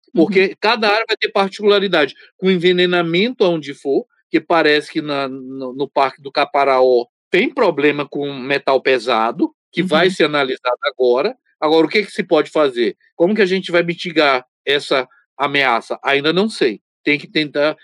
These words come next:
Speaker 1: ver qual que é a origem disso.
Speaker 2: Sim.
Speaker 1: Primeiro vai tentar enten-,
Speaker 2: Diagnosticar ali o que tá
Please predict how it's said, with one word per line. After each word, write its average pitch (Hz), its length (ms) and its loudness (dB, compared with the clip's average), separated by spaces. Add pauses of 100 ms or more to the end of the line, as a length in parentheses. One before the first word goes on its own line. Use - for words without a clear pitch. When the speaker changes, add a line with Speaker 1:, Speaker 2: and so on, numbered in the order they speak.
Speaker 1:
ver 151 200 0
qual 165 340 0
que 208 100 -2
é 208 40 0
a 208 40 0
origem 202 540 -2
disso. 120 340 -12
Speaker 2:
Sim. 196 140 -6
Speaker 1:
Primeiro 143 380 0
vai 415 100 0
tentar - 460 -6
enten-, 165 340 -2
Speaker 2:
Diagnosticar 214 840 -2
ali 185 280 2
o 208 60 -6
que 180 100 -2
tá 170 100 -2